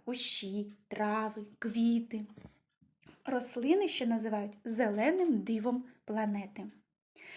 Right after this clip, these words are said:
Кожна рослина росте на цій землі не просто так. Кожен зелений листок, кожна травинка виділяє в повітря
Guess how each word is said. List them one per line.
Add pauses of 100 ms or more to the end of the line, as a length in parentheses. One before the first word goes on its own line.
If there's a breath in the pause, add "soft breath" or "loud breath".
(200 loud breath)
Кожна
рослина (120)
росте
на
цій
землі
не
просто
так. (800 loud breath)
Кожен
зелений
листок, (180)
кожна
травинка (340 loud breath)
виділяє
в
повітря